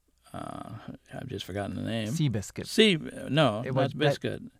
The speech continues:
Speaker 1: Seabreeze was the real horse.
Speaker 2: Mm-hmm.
Speaker 1: But at any rate, in, in his story, you know, there's the, all this daring do, and a trainer was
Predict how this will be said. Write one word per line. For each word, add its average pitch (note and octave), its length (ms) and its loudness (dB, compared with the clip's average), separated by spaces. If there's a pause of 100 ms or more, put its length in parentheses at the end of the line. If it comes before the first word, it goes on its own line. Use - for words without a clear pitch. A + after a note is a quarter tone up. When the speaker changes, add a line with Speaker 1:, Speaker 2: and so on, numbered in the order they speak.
Speaker 1:
Seabreeze D3 560 2
was A2+ 180 0
the G#2+ 100 -2
real B2+ 240 6
horse. G2 340 -4 (140)
Speaker 2:
Mm-hmm. A2 180 -2
Speaker 1:
But A#2+ 100 2
at C3 60 4
any D3+ 120 4
rate, A2 240 0 (420)
in, - 340 -6
in A2 200 -4
his D3+ 200 0
story, F#2+ 440 -2
you G2+ 80 -4
know, G2 200 -4
there's F#2+ 240 -4
the, A2 160 -2
all G#2 220 -2
this G2 160 -4
daring G2 380 -2
do, F#2+ 320 -2
and F#2 420 -6
a G#2 160 -10
trainer A2+ 460 -4
was F#2+ 320 -10